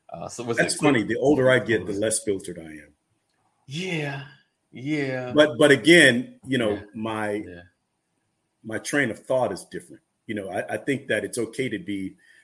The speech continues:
Speaker 2: uh, less filtered if you're applying wisdom and knowledge and, and
Speaker 1: Right.
Speaker 2: lessons,
Speaker 1: Right.
Speaker 2: right? Uh,
Speaker 1: Yeah.
Speaker 2: me being unfiltered at twenty-five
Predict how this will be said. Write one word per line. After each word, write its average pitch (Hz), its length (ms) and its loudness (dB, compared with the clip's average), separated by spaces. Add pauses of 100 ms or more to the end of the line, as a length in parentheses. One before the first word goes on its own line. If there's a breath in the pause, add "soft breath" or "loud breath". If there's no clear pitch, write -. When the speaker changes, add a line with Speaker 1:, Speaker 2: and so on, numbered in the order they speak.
(280 soft breath)
Speaker 2:
uh, 95 60 -12
less 107 280 -4
filtered 98 540 -6 (500)
if 107 400 0
you're 95 440 -4 (140)
applying 101 540 -6
wisdom 101 540 -6
and 92 160 -12
knowledge 101 440 -10
and, 78 160 -18
and - 120 -12
Speaker 1:
Right. - 80 -6
Speaker 2:
lessons, - 600 -8 (260 soft breath)
Speaker 1:
Right. 98 140 -4
Speaker 2:
right? 107 200 -2 (340)
Uh, 98 100 -12
Speaker 1:
Yeah. - 160 -10 (240)
Speaker 2:
me 127 240 0
being 117 460 0
unfiltered 117 600 -2
at 98 160 -10
twenty-five 101 680 -2